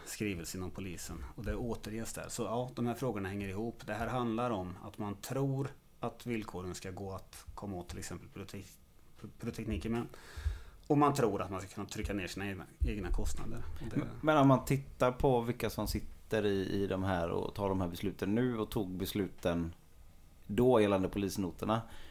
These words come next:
Speaker 2: så är det, om man, man behöver inte vara, eh, Sherlock Holmes för att inse att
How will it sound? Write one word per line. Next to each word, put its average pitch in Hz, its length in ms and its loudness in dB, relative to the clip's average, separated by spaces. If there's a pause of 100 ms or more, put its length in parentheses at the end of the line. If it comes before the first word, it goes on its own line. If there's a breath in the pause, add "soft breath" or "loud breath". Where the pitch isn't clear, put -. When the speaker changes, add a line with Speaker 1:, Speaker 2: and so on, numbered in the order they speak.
(320 loud breath)
Speaker 2:
så - 600 4
är 101 140 6
det, 85 160 -4
om 101 100 2
man, 95 180 2
man 101 160 4
behöver 113 260 6
inte 110 240 2
vara, 92 840 6
eh, 50 480 2
Sherlock 107 360 4
Holmes 127 560 6
för 113 200 4
att 110 60 8
inse 104 320 4
att - 220 -6